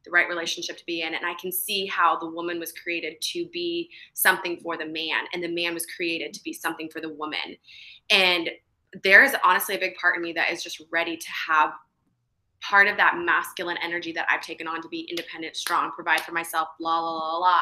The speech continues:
I'm like, I'm ready to have a partnership where I don't feel like I have to do all of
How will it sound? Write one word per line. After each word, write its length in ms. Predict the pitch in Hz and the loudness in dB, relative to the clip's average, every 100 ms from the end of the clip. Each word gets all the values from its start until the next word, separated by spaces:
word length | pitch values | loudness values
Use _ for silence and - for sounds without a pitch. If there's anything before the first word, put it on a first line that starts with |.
| - | 4
I'm 120 | 185 | 4
like, 180 | 190 180 - | 2 2 -2
I'm 120 | 196 | -4
ready 180 | 233 277 | -4 -2
to 80 | 233 | -2
have 220 | - 180 | 2 2
a 60 | 185 | 2
partnership 440 | - - 180 185 - | -2 -2 -4 -4 -2
where 100 | 170 | 0
I 20 | |
don't 180 | 180 - | -2 -6
feel 160 | 185 170 | -6 -4
like 100 | 160 | -4
I 80 | |
have 120 | 156 - | -6 -8
to 80 | |
do 180 | 165 165 - | -12 -8 -4
all 240 | 160 156 | -4 -2
of 60 | - | -4